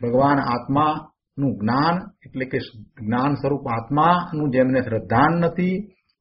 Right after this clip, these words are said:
એઓ નિર્વાણને પામતા નથી. આ તો બધું છે, વ્રત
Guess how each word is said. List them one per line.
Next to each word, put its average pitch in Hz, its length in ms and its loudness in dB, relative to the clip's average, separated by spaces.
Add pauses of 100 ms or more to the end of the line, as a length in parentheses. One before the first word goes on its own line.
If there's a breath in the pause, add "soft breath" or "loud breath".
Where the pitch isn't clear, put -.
એઓ 143 320 2
નિર્વાણને 120 600 0
પામતા 101 480 -8
નથી. - 300 -18 (2750)
આ 117 140 -6
તો 160 120 4
બધું 147 280 6
છે, 175 220 4 (160)
વ્રત 127 320 2